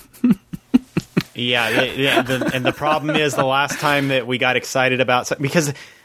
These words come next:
this is, this is one particular, um, uh,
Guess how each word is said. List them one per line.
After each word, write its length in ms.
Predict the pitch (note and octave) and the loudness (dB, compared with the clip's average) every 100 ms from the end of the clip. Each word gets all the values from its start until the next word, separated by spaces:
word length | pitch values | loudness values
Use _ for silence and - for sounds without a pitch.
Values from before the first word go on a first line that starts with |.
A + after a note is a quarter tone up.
| - | -4
this 200 | D#3+ F#3+ | -2 2
is, 200 | A3 - | 0 0
this 240 | - D#3+ G#3 | 0 0 0
is 160 | D3 | -2
one 280 | A#2+ B2 C#3+ | 0 0 0
particular, 800 | C#3 C#3 - C3+ C#3+ C3 B2 G2+ | -2 -2 -2 -2 0 2 2 2
um, 540 | A#2 A2+ G2+ F2+ F2+ _ _ _ _ _ _ - _ _ _ _ _ _ _ _ | 0 0 -2 -6 -12 _ _ _ _ _ _ -20 _ _ _ _ _ _ _ _
uh, 460 | - G2+ G2 F2+ C#2+ | -8 -4 -4 -4 -6